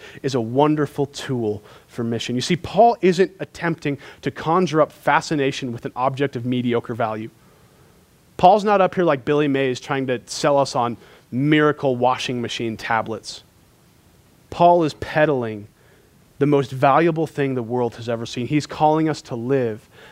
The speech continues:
as faithful consumers of an otherworldly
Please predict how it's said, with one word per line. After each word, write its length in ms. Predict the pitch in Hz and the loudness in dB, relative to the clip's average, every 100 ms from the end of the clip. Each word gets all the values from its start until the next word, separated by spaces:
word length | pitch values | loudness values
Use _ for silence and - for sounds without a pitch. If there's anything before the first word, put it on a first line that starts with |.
| - | -4
as 180 | 117 - | -4 -4
faithful 520 | - 156 147 - 147 | 0 2 2 2 -4
consumers 800 | - 135 - - 135 120 110 - - - | -2 -6 -4 -2 -2 -2 -6 -8 -16 -6
of 160 | 131 135 | -2 -2
an 80 | 131 - | -4 0
otherworldly 1400 | 139 147 151 151 - - - 117 131 131 127 113 123 117 | 2 4 2 0 -4 -12 -12 -2 2 2 0 -2 -2 -2